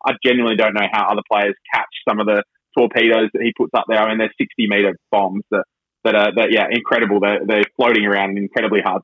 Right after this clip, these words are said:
to, to catch for the opposing team. Um, I'd be surprised if he ended up in the N F L, Ellis. I think he's a, he's a very, very good rugby league player, Matt Burton. <laughs> I'm not sure that he'd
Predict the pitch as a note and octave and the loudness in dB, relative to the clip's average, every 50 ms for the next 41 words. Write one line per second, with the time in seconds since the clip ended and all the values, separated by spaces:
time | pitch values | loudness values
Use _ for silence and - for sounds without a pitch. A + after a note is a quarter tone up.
0 | - A2 G2+ G2 E2+ - - - - - A2 G#2+ G2+ - - - - G#2+ G#2+ G#2 | -2 0 0 0 0 -4 -8 -12 -6 -2 -2 -2 -2 -4 -6 -2 0 0 0 0
1 | - A2+ G#2+ G2+ G#2+ G#2 - A#2+ A2 G#2+ G#2+ G#2 _ _ _ _ _ _ - A#2+ | 0 -2 -2 0 -2 -4 -2 -2 -2 -2 -2 -4 _ _ _ _ _ _ -2 0
2 | B2 B2 A#2+ B2 _ - C3 C#3 C#3 - D#3+ C#3 - - - - A2 A2 A2+ A2+ | 0 2 0 -2 _ -2 -2 -2 0 0 0 0 0 -4 -4 -2 0 0 0 0
3 | A2 A#2 A#2 A2+ A2+ A2+ A#2 A2 - B2+ A#2+ A#2 A2+ A2+ A2 - - A#2 A#2 A2+ | 2 2 0 2 2 0 0 0 -2 -4 -4 -2 -2 -2 -2 0 0 2 2 2
4 | A2+ A#2 A2+ - - B2 A2+ - B2 A2+ - _ _ _ _ _ - B2 B2 G#2+ | 2 0 0 -2 -2 -4 -2 -2 -2 -4 -4 _ _ _ _ _ 0 0 0 2
5 | G#2+ A#2+ A2+ A2+ A2 A#2 A#2 B2+ A2 B2+ C3+ C3+ C3 A#2+ G#2 A#2+ A#2 A#2+ A#2 A2 | 2 2 2 4 2 2 0 0 2 2 2 2 2 2 2 2 2 2 2 2
6 | A#2 G2 A2+ A2 A2 A#2+ A2+ G#2 G#2+ A2 G#2 - - A2+ G#2+ G#2+ A2 A2 G#2 - | 0 2 2 0 0 0 0 2 2 0 0 0 0 0 0 0 0 -2 -4 -2
7 | - A#2+ A#2 A#2 - G3 - D3+ D#3 C#3+ C3+ C3+ - - - B2 A#2+ A#2 A2 A2+ | 0 -2 -2 0 -2 -4 -2 -2 -2 0 -2 -2 -2 0 0 0 2 2 0 0
8 | A2 G#2+ | -2 -2